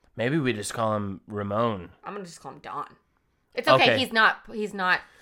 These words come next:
Speaker 1: That,
Speaker 2: Ram-,
Speaker 1: it's like a
Speaker 2: he,
Speaker 1: status symbol, though.
Speaker 2: it's
Speaker 1: Like, Don is, like, a status symbol.
Speaker 2: Yeah, I was about to tell you. He was a high-ranking Spanish royal officer.
Speaker 1: Yeah.
Speaker 2: Um, at the Saint Louis Cathedral in New Orleans. And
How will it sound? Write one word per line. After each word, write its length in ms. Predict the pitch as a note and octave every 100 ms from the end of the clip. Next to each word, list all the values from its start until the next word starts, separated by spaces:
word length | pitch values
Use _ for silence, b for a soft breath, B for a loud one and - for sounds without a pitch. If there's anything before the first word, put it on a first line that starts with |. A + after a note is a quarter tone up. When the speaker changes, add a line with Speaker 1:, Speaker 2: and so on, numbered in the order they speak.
| b -
Speaker 1:
That, 160 | E3+ F#3
Speaker 2:
Ram-, 80 |
Speaker 1:
it's 120 | F3+ F#3
like 160 | F3
a 40 | D3+
Speaker 2:
he, 60 |
Speaker 1:
status 400 | - E3+ E3+ C#3
symbol, 380 | - D#3 B2 A#2
though. 120 | A2
Speaker 2:
it's 60 | A2+
Speaker 1:
Like, 220 | A2+ G#2
Don 340 | C3 C3 B2+ A#2+
is, 100 | G#2+
like, 120 | G#2+
a 60 | G#2
status 440 | - A#2 G#2+ G2
symbol. 340 | - F#2 F2 -
Speaker 2:
Yeah, 160 | G#3+ F3+
I 20 |
was 100 | F3+
about 180 | F#3 F#3
to 80 | D#3+
tell 180 | F#3 E3
you. 120 | D3+
He 80 | D#3+
was 100 | D#3+
a 40 |
high-ranking 540 | D#3+ E3 E3 D#3+ D#3 D3+
Spanish 420 | - D3+ D3+ D3+
royal 320 | D3+ D3 D3
officer. 560 | C#3 C#3 - - - -
Speaker 1:
Yeah. 220 | A2 F#2 - _ _ - -
Speaker 2:
Um, 260 | F3 D#3+
at 180 | D#3+ E3
the 60 | E3
Saint 320 | - E3+ E3+
Louis 260 | F3 E3 E3 - _ _
Cathedral 640 | A3+ G#3 - G#3 F#3+ G3 G#3
in 120 | G3+
New 180 | A3+ G#3+
Orleans. 760 | E3 D3+ D3 D3+ F3 - - _ E3+
And 460 | D#3+ D#3 D#3 D3+